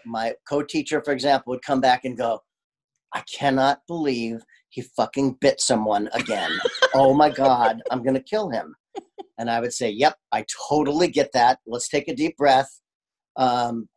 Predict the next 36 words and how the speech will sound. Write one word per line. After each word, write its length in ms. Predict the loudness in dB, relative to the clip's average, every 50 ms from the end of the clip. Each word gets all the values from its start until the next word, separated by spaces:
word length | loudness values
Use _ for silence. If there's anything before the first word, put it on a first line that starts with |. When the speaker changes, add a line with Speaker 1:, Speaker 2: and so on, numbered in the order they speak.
| _ _ _ _ _ _ _ _ _ _ _ _ _ _ _
Speaker 1:
focus 380 | 2 2 2 2 2 -6 -2
on 180 | 0 0 0 2
compassion 760 | 0 -2 -2 2 2 4 4 2 0 -2 -4 -4 -4 -6 -10 -12 -8
or 120 | -6 -6 -4
whatever 360 | -4 -4 -4 -4 -2 0 -2
it 80 | -2 0
is. 560 | 0 0 0 -2 -2 -2 -6 -10 -14 -14 _ _ _ _ _ _ _ _
Let's 200 | -18 -18 -18 -14
go 140 | -4 -4 -2
back 280 | 2 2 0 0 0 -2
in 120 | -6 -6
there. 180 | -6 -12 -12 -12 -14 -18 _ _ -16 _
Ready? 360 | 0 2 2 2 2 0 2 0 -2 -2 -2
Speaker 2:
<laughs> 100 | 2 2
Speaker 1:
Go." 320 | 4 4 4 -2 -4 -10 -16 _ _ -20 _ _ 0 0
And 120 | 2 2 2
then 100 | 2 2
she 160 | 2 0 0
would 160 | 0 0 0
do 140 | 0 -2 2
that 200 | 2 2 2 2
for 80 | -2 0
me. 200 | 2 2 2 2
We 140 | 0 0 0
would 140 | 2 4 4
all 120 | 4 2 2
do 120 | 0 -2
that 180 | -2 -2 -4 -2
for 120 | -4 -4
each 160 | -4 -2 0
other 180 | 0 0 0 0
back 200 | -2 -2 -2 -2 -2
in 80 | -8 -8
that 180 | -8 -8 -8 -4
room. 240 | -6 -6 -6 -6 -14
And 100 | -18 _